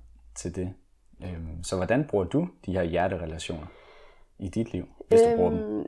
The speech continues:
Speaker 2: <laughs>
Speaker 1: bevidst eller ubevidst?
Speaker 2: altså, jeg bruger dem måske ikke på samme, øh, konkrete måde som dig. Jeg har ikke et værktøj, og jeg er måske ikke så struktureret, som du er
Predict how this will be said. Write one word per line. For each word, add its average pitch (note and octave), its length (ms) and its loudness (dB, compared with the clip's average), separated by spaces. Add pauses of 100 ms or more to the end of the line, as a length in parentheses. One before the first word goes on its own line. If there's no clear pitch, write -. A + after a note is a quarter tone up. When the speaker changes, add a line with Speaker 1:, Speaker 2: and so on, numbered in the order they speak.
(120)
Speaker 2:
<laughs> A3 340 -6
Speaker 1:
bevidst F#2+ 320 -2
eller E3+ 140 4
ubevidst? F#2 480 0
Speaker 2:
altså, A#3+ 180 4
jeg A#3+ 240 8
bruger C4 180 12
dem G#3+ 80 2
måske A3 320 0
ikke A#3+ 480 6
på A#3+ 120 0
samme, A#3 500 0
øh, G3 160 0
konkrete G3+ 540 2
måde G3 240 2
som G#3 160 0
dig. F#3 220 2
Jeg A3 120 4
har G#3+ 100 4
ikke G3 140 4
et F#3+ 80 -6
værktøj, F#3+ 640 0
og F3 260 -2 (560)
jeg G3+ 180 4
er G3 40 4
måske G#3 340 0
ikke A#3+ 280 2
så G3 360 2
struktureret, G#3+ 720 4
som G3 180 -4
du G#3 140 4
er F3+ 160 6